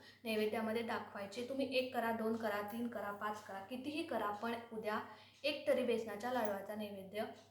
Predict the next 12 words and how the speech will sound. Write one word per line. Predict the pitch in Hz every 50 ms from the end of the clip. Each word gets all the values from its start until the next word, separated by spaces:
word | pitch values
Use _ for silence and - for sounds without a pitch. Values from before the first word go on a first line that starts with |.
| - - -
महाराजांना | - 214 214 214 214 214 220 214 202 202 208
नक्की | 214 214 208 208 - - 269
दाखवा. | 233 226 190 180 - 180 180 170 - - - - _ _ - - - - _ _ - _ _ _ -
आता | 247 254 - 262 269
जो, | 262 254 285
अ, | 285 302 311 330 311 - 240 226 220
श्रावणी | 220 226 240 226 220 220 226 269
घेवडा | 269 254 247 233 220 214 208 208 202
किंवा | 208 208 233 226 214 214 208 214 214 - - - - - - 226
जे | - 240 247 254 240 - -
आपण | 214 214 240 240
ताट, | 233 - 247 226 214